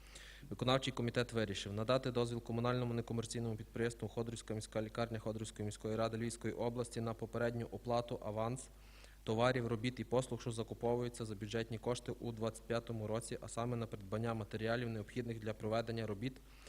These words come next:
по об'єкту реставрації корпусу номер один К Н П Ходорівська міська лікарня Ходорівської міської ради Львівської області, пам'ятки архітектури місцевого значення, охоронний номер чотириста п'ятдесят два М для проживання внутрішньо переміщених евакуйованих осіб по вулиці Богдана Хмельницького, шістдесят три,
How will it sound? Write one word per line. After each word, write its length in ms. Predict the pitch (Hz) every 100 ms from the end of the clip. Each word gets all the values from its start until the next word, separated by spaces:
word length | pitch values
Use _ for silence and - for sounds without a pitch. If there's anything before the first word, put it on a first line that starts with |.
| - -
по 60 | 113
об'єкту 420 | 107 120 123 110
реставрації 520 | 110 - 117 120 117
корпусу 420 | 113 117 110 -
номер 280 | 110 110 110
один 260 | 101 104 127
К 120 | 113
Н 100 | 107
П 140 | 120
Ходорівська 480 | 113 117 110 110 -
міська 240 | 104 - 101
лікарня 340 | 101 117 110
Ходорівської 440 | 110 107 101 -
міської 300 | 101 - 107
ради 240 | 107 107 104
Львівської 380 | 110 104 101 107
області, 460 | 123 135 - 127 - - - - -
пам'ятки 380 | 117 123 - 113
архітектури 580 | 110 113 110 - 120
місцевого 420 | 113 110 117 113 107
значення, 400 | 117 120 127 113
охоронний 420 | - 117 110 110
номер 340 | 113 113 104
чотириста 420 | - - 113 113 110
п'ятдесят 360 | 101 98 104
два 220 | 101 104 -
М 160 | 123
для 160 | 123 110
проживання 540 | - 110 117 123 123
внутрішньо 460 | 110 117 113 - 107
переміщених 640 | - 110 110 123 - 113 107
евакуйованих 720 | 107 104 110 113 110 101 -
осіб 240 | - 127
по 120 | 120
вулиці 300 | 107 113 -
Богдана 300 | 101 107 107
Хмельницького, 440 | 104 107 120 - 101
шістдесят 500 | - 104 101 104 -
три, 200 | 123